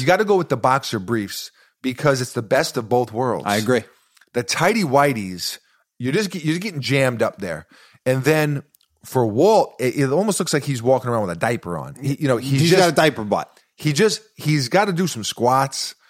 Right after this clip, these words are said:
Speaker 2: He's gotta
Speaker 1: And
Speaker 2: tighten up the glutes for sure.
Speaker 1: And at the very least, he has to go get some, some briefs.
Speaker 2: Okay.
Speaker 1: So that's my, uh, that's my takeaway thus, thus far is that I hate his wife, Skylar,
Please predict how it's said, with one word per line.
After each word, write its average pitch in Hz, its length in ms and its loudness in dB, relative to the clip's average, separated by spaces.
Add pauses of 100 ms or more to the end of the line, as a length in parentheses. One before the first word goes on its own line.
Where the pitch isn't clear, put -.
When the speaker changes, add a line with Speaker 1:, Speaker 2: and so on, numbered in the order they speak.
(260)
Speaker 2:
He's - 100 -18
gotta 175 200 4
Speaker 1:
And 123 80 2
Speaker 2:
tighten 175 260 2
up 151 140 0
the 123 80 -2
glutes 117 420 -2
for 104 140 -6
sure. 101 380 -2 (360)
Speaker 1:
And 139 280 2 (160)
at 135 120 0
the 127 100 0
very 160 340 4
least, 98 500 -6 (400)
he 135 180 -6
has 143 380 0
to 120 440 -2 (100)
go 120 160 2
get 117 160 -4
some, 95 380 -6
some 107 200 -6
briefs. 85 340 -6
Speaker 2:
Okay. 104 320 0 (160)
Speaker 1:
So 117 420 0
that's 135 380 0
my, 127 340 2
uh, 107 200 2
that's 143 200 0
my 160 140 4
takeaway 127 440 0
thus, 113 240 0
thus 120 280 -2
far 101 240 2
is 92 100 -6
that 104 80 -4
I 95 120 -6
hate 147 220 -2
his 135 160 0
wife, 117 220 2
Skylar, 98 520 -2